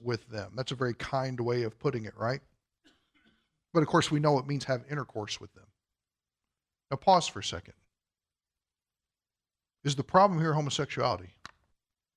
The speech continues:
In part, but what's really going on? I mean, think about it.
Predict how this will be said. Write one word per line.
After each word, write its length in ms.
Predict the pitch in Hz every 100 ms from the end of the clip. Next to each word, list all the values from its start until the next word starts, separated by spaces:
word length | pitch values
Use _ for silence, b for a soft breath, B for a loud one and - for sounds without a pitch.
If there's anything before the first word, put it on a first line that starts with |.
| _ _ _ _ _ _ -
In 140 | 151 131
part, 720 | - - 202 131 139 - - - _ _ _ -
but 100 | 156
what's 220 | 202 -
really 220 | 214 185
going 240 | 165 170 190
on? 260 | 131 90 _ _ _ _ _ _ _ _ _ _ _ _ _ _ _ _ _ _ _ _ _ _ _ _ - _ -
I 80 | 165
mean, 160 | 190 160
think 220 | 214 185
about 200 | 139
it. 120 | 127